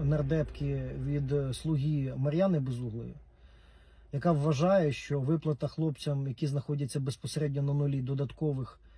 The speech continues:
сімдесяти тисяч гривень призведе до включення друкарського станка. А виплата сім'ям і родинам загиблого героя в сумі п'ятнадцяти мільйонів гривень є надмірним. Мар'яна, ти це все серйозно, блядь?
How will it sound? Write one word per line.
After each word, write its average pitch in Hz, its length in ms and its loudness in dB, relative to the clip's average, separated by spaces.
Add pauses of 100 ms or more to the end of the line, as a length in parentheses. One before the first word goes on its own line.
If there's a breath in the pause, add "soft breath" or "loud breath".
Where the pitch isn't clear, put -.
сімдесяти 147 580 2
тисяч 131 340 -2
гривень 175 420 -2 (260)
призведе 151 420 2
до 147 120 2
включення 165 420 2
друкарського 139 580 -2
станка. 127 520 -6 (800 soft breath)
А 139 80 0
виплата 170 800 4
сім'ям 147 600 4
і 175 100 2
родинам 151 560 2 (100)
загиблого 151 520 4
героя 143 600 2
в 123 60 -12
сумі 147 380 0
п'ятнадцяти 208 460 -2
мільйонів 143 400 0
гривень 120 340 -4
є 147 160 2
надмірним. 170 600 2 (1900 soft breath)
Мар'яна, 147 540 2 (320)
ти 175 120 2
це - 120 -2
все 202 160 0
серйозно, 247 520 2
блядь? 113 360 -6